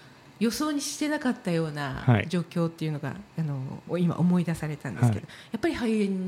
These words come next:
Speaker 1: なんですね。
Speaker 2: そうですね。未だに来ます。そういう、
Speaker 1: うん。
Speaker 2: その、肺が真っ白になるような肺炎っていうのは来ます。
Speaker 1: ええ。
Speaker 2: で、そういう方は大概ワクチン打ってなかっ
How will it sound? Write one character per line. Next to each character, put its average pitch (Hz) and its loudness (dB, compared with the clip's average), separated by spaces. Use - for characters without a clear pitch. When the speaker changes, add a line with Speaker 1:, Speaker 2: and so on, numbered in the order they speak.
Speaker 1:
な 175 -2
ん 175 -2
で 127 -10
す 131 -12
ね。 170 -2
Speaker 2:
そ 254 6
う 104 8
で 98 0
す - -8
ね。 - -10
未 190 6
だ 185 6
に 143 4
来 - -4
ま 110 4
す。 - -14
そ 202 8
う 220 8
い 214 8
う、 208 6
Speaker 1:
う - 4
ん。 - 2
Speaker 2:
そ 190 2
の、 104 -2
肺 123 4
が 113 2
真 104 4
っ - -6
白 123 0
に 104 2
な 101 4
る 98 0
よ - -2
う - -6
な 98 -4
肺 107 0
炎 107 0
っ - -
て - -4
い 135 0
う 113 0
の 92 -2
は - -8
来 190 0
ま 95 0
す。 - -16
Speaker 1:
え 170 -4
え。 - -
Speaker 2:
で、 156 2
そ 156 0
う 147 4
い 139 2
う - -12
方 175 2
は 143 4
大 127 0
概 156 2
ワ 110 0
ク - -8
チ - -4
ン 98 -2
打 104 -2
っ 107 -2
て - -2
な 98 -2
か 98 -4
っ - -6